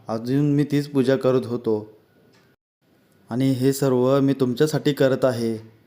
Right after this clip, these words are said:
इतकी का काळजी करत आहात तुम्ही? आणि कमी होणार त्यांना,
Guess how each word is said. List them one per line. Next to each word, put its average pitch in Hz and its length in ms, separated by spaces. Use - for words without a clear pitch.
इतकी 135 260
का 143 160
काळजी 135 300
करत 127 260
आहात 120 160
तुम्ही? 120 600
आणि 117 160
कमी 127 320
होणार 131 320
त्यांना, 117 480